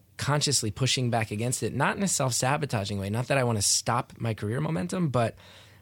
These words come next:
I just need to make sure my priorities remain true for a few reasons. One, 'cause I think that will help me remain a person with a good head on his shoulders,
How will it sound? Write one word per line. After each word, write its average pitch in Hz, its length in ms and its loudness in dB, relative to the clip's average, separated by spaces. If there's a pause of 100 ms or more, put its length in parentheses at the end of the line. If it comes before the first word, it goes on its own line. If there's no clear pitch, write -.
I 113 80 0
just 131 200 2
need 143 120 2
to 127 80 2
make 117 140 4
sure 123 120 2
my 107 140 2
priorities 104 1040 -2
remain 90 440 -4
true 78 280 -6
for 151 240 0
a 165 80 -4
few 202 240 0
reasons. 104 340 0
One, 143 300 2
'cause 127 160 0
I 113 60 0
think 110 200 -6
that 104 180 -2
will 101 280 -2 (320)
help 123 200 0
me 104 360 0
remain 104 340 0
a 101 60 -4
person 104 300 -2
with 101 120 -4
a - 40 -12
good 98 180 -4
head 117 160 -2
on 135 100 -2
his 139 80 -2
shoulders, 147 400 -2